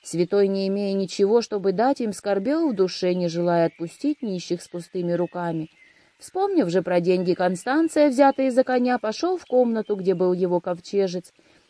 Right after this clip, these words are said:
и благочестный ради нужды открыл его, взял золотые монеты и отдал их бедным.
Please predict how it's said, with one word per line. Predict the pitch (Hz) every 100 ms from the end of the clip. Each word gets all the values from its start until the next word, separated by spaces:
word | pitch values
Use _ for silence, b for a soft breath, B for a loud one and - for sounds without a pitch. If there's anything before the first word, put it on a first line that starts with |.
| b
и | 170
благочестный | 175 185 185 180 302 349 - 285 247 b b
ради | 247 294 277
нужды | 247 220 208 285 339
открыл | 254 269 - 349 359
его, | 226 180 170
взял | 165 151 175 170
золотые | 175 170 170 175 175
монеты | 170 170 240 302 -
и | 214 214
отдал | 214 214 294 359
их | 226 165
бедным. | 156 156 151 151